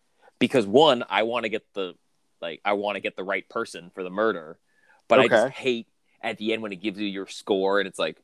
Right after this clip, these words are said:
Speaker 1: "You missed these clues and you had all this damage." It's like, <clears throat> "I was a bad cop." Like, that's the one thing I actually don't like about L A Noire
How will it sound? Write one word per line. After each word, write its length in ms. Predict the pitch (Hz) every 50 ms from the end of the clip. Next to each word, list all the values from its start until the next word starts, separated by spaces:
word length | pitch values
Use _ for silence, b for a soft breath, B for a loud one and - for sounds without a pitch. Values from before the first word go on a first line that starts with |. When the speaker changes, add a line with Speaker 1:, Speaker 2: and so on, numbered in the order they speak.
| _
Speaker 1:
"You 100 | - 120
missed 300 | 143 170 180 165 - -
these 240 | 123 165 202 202 -
clues 400 | - - 120 104 87 73 67 78
and 100 | 92 95
you 60 | 107
had 100 | 127 131
all 140 | 131 139 147
this 180 | 139 131 113 101
damage." 720 | 90 - 117 139 147 123 95 76 71 - - - - 110 -
It's 140 | 104 -
like, 160 | - 101 92 -
<clears throat> 20 | -
"I 320 | 247 269 233 196 165 135 - _ _ -
was 100 | 110 104
a 40 | 104
bad 260 | - 120 113 113 -
cop." 320 | - - 113 92 80 - - _ _ _ _ _ _ _ _ _ _
Like, 240 | - 101 101 101 95 - _
that's 220 | - 135 - - -
the 100 | - 143
one 140 | 135 139
thing 100 | 131 131
I 120 | 120 110 95
actually 240 | 87 107 101 107 98
don't 220 | 85 101 98 92
like 120 | 90 85
about 160 | 80 85 - -
L 120 | 82 82
A 60 | 80
Noire 380 | 78 76 69 67 64 60 -